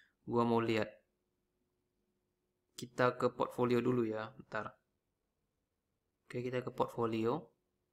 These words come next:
Oh, jadi kita udah untung sekitar sepuluh ribu. Kalian bisa lihat itu returnnya sepuluh ribu, dua belas ribu. Nggak banyak, ya, masih dikit. Ya udah, kita beli aja lagi. Kita bisa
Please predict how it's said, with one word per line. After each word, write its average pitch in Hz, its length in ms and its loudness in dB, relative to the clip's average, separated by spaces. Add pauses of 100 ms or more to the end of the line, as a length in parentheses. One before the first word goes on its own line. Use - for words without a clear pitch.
(840)
Oh, 120 80 4
jadi 131 240 8
kita 185 480 8 (480)
udah 135 240 8
untung 143 1040 4
sekitar 127 800 2
sepuluh 160 400 10
ribu. 120 320 6
Kalian 139 240 4
bisa 135 160 2
lihat 127 160 4
itu 123 160 2
returnnya 123 480 2
sepuluh 123 240 0
ribu, 117 400 0
dua 117 160 10
belas 117 240 4
ribu. 120 400 2 (400)
Nggak 120 160 6
banyak, 120 320 8
ya, 113 80 0
masih 113 240 0
dikit. 113 320 0 (1700)
Ya 110 160 0
udah, 123 160 4
kita 123 160 0
beli 117 240 2
aja 113 240 2
lagi. 113 320 -4 (1400)
Kita 123 160 2
bisa 127 480 10